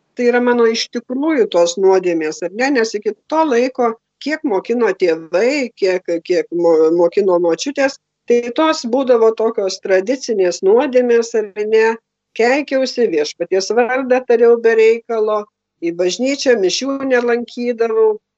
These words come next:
ir nieko daugiau iš vidaus nebuvau, ne, ne, ne, niekada neišsikapstydavau. Šita išpažintis dvasininkui irgi,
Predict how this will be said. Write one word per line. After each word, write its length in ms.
ir 160
nieko 420
daugiau 600
iš 180
vidaus 480
nebuvau, 540
ne, 240
ne, 280
ne, 320
niekada 480
neišsikapstydavau. 1120
Šita 520
išpažintis 1000
dvasininkui 880
irgi, 520